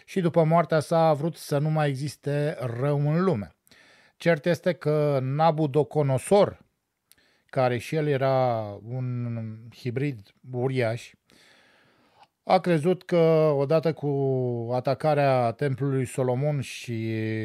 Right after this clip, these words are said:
um, distrugerea lui, uh, va găsi comori prețioase, numai că au găsit aceste recipiente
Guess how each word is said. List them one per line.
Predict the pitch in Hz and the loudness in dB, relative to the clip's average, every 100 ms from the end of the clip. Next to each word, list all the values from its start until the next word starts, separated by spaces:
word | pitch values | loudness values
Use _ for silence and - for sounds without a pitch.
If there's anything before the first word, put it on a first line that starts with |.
| 110 107 104 104 101 | -4 -6 -6 -6 -8
um, | 98 98 | -10 -14
distrugerea | 98 107 - 123 123 139 123 | -12 -14 -8 -8 -2 0 0
lui, | 110 135 208 | 0 -4 -6
uh, | - 139 139 | -8 -6 -6
va | 123 160 | 0 0
găsi | 143 143 - 147 147 143 135 131 127 123 _ - _ _ _ | 2 -4 -4 -4 -2 -2 -2 -2 -4 -6 _ -20 _ _ _
comori | _ - 139 139 123 | _ -4 0 0 -2
prețioase, | 123 113 - 113 - - - _ _ _ _ _ _ _ | -6 -6 -4 -4 -4 -10 -10 _ _ _ _ _ _ _
numai | 143 160 156 | -6 -2 -4
că | - | -2
au | 147 143 135 | 2 2 2
găsit | 131 - 139 | -2 -6 -2
aceste | 127 135 120 135 | -2 -2 -4 -2
recipiente | 127 107 - 110 113 117 117 - 170 175 | -2 -4 -10 -10 -6 -4 -6 -4 -2 -2